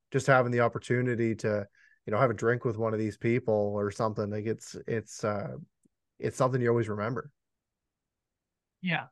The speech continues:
Speaker 2: And, and like you were talking about with the, the cameras panning to G Ms and watching the conversations, that's one of the few interactive experiences that the N H L actually has that the fans really do enjoy.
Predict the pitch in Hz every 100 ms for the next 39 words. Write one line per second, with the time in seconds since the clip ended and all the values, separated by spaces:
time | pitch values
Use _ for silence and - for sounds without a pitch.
0 | _ 190 185 226 233 254 220 175 - 196
1 | 214 151 135 135 139 - 151 143 - 156
2 | _ _ - 151 196 - - 180 170 156
3 | - 190 170 165 156 147 131 175 151 143
4 | 147 151 151 135 139 143 160 147 147 143
5 | 139 - 147 - 165 - - _ _ -
6 | 214 220 269 233 - - 180 185 208 -
7 | 185 180 160 165 - 151 - - 151 151
8 | 156 131 139 - - 147 151 147 147 139
9 | 135 - 143 160 139 180 - - - -
10 | - - 190 190 190 170 156 190 165 147
11 | - 127 123